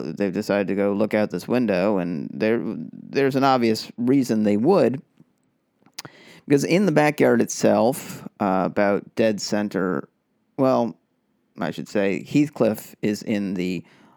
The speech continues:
lower left corner of the panel, and he's standing next to an object that extends from lower left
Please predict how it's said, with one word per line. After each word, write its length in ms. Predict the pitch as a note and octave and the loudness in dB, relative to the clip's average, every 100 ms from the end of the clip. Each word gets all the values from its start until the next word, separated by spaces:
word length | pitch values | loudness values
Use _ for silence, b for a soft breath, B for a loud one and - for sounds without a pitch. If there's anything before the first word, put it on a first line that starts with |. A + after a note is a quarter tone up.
| b - | b -6
lower 440 | G#2+ A2+ A#2 G#2 | 2 4 4 2
left 380 | G2+ A2 - - | 2 0 -2 -14
corner 560 | - G#2 B1+ B1+ A1 - | -6 -6 -4 -6 -8 -8
of 340 | F#2+ D2+ - - - | -4 -4 -6 -14 -14
the 120 | - | -12
panel, 480 | - - G1+ B1+ - D3 B - | -10 -10 -8 -10 -12 -16 B -10
and 160 | F#2+ F#2+ | -8 -4
he's 240 | A2+ G#2 | -4 -4
standing 580 | - - G#2+ G2+ F2 F2 | -6 -2 0 0 -2 -2
next 340 | A2+ - - | -4 -4 -8
to 200 | - G#2 | -2 0
an 100 | G2 - | -2 -2
object 460 | F2 F2+ - E2 E2 | -4 -4 -4 -4 -2
that 120 | E2 | -6
extends 340 | - B2 A2+ | -2 -2 -2
from 140 | G#2+ G#2+ | -2 0
lower 220 | G#2+ G#2 | 2 2
left 240 | G2+ - | -2 -4